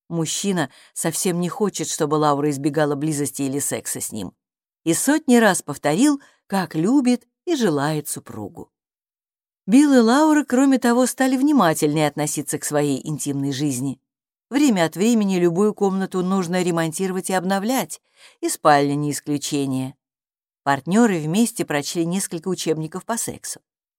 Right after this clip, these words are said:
Они впервые за долгие годы обсудили, как можно сильнее заводить друг друга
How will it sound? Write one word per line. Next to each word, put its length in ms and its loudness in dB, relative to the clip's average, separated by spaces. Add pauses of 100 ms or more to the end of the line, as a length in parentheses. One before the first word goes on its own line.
(140)
Они 260 2
впервые 420 2
за 160 4
долгие 400 2
годы 440 0 (240)
обсудили, 560 0
как 220 -2
можно 300 0
сильнее 400 -2
заводить 420 -2
друг 280 -2
друга 340 2